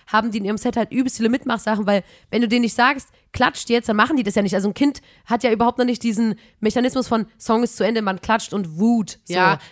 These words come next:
Speaker 1: Und das war halt übelst spannend mitzubekommen, dass die so viele Mitmachsachen hatten, dass es trotzdem permanent eine Geräuschkulisse quasi gab aus dem
Speaker 2: Na
Speaker 1: Publikumsbereich.
Speaker 2: und, ähm,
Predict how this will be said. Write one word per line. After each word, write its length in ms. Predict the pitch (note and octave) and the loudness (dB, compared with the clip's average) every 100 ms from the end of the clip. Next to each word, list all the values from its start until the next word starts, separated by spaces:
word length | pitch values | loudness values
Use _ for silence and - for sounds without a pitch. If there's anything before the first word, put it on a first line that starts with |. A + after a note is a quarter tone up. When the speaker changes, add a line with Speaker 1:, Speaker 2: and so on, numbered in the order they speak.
| _ | _
Speaker 1:
Und 160 | - G#3 | -4 0
das 140 | A#3+ | 2
war 80 | D4 | 4
halt 140 | B3+ G3 | 2 2
übelst 220 | C4 - | -4 -4
spannend 440 | - A3 C#4+ C#4+ - _ - | -2 0 0 -4 -8 _ -6
mitzubekommen, 640 | A#3+ G#3+ B3 C4+ B3+ A#3+ | -4 -2 -2 0 2 2
dass 160 | A3 - | -2 -4
die 340 | A3 A3+ - _ _ _ | -2 -2 -4 _ _ _
so 300 | - A#3+ C#4+ | -2 2 2
viele 240 | D#4 D4+ C4+ | 2 0 0
Mitmachsachen 460 | C4+ C4 A#3 A#3 | 0 -2 -2 -2
hatten, 120 | A3+ G#3+ | -2 -4
dass 160 | G#3 | -6
es 60 | F3+ | -8
trotzdem 720 | - B3 - - A3+ A3 A3 - _ _ - - | -6 -6 -4 0 2 2 0 -6 _ _ -12 0
permanent 480 | B3 B3 A#3+ A#3+ | 2 4 2 2
eine 100 | A3+ | 0
Geräuschkulisse 640 | G#3+ G3 A3+ - A#3 - F#3 | -2 0 -2 0 -4 -4 -8
quasi 340 | - F3+ E3 | -4 -4 -4
gab 300 | E3+ D#3+ D#3+ | -4 -4 -4
aus 100 | E3+ | -6
dem 120 | F3 | -6
Speaker 2:
Na 40 | D#3+ | -8
Speaker 1:
Publikumsbereich. 560 | F3+ G3 F#3+ F#3 C#3 | -8 0 4 4 4
Speaker 2:
und, 520 | A3 C#4+ B3+ B3+ B3+ - | 2 4 2 -2 -6 -8
ähm, 480 | F#3+ F#3+ F#3 F#3 F#3+ | -2 0 0 -2 -4